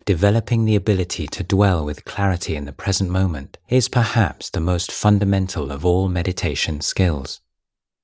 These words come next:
However, Luang Por said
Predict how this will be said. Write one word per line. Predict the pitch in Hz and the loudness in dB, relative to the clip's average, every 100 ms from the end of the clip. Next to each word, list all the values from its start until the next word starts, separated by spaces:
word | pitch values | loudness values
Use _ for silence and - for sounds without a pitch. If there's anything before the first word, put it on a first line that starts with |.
| _ _ _ _ _ _ _ _ _ _ _ _ - | _ _ _ _ _ _ _ _ _ _ _ _ -4
However, | 110 107 117 92 71 - _ - | 2 2 2 -2 -4 -12 _ 0
Luang | 95 95 | 4 4
Por | - 117 | 2 0
said | 117 - 85 | 0 -2 -2